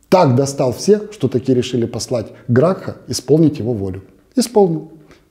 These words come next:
Повоевал. Шел домой с войны по Северной Италии и видел огромные земли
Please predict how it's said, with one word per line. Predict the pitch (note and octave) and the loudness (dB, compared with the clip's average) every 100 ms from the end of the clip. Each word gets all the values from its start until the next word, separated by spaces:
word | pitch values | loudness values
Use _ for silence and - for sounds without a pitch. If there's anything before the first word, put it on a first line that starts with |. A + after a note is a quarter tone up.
| _ | _
Повоевал. | A#3 D#3 A2 G#2 | 6 6 4 -2
Шел | G#2+ - A3+ | -4 0 2
домой | C#3+ D3+ E3 | 4 2 -2
с | - | -4
войны | A2+ C3 E3 | -2 -2 -2
по | - - | -6 -8
Северной | A2 E3+ C3+ A2 G2+ | -2 2 2 0 -6
Италии | - D3 B2+ - - - - - - | -8 -10 -10 -12 -20 -20 -20 -6 4
и | |
видел | C3+ F3 E3 | 6 8 6
огромные | D3+ C#3 C#3+ C3+ | 4 4 2 2
земли | B2 G#2+ F#2 F#2 | 0 -2 -4 -8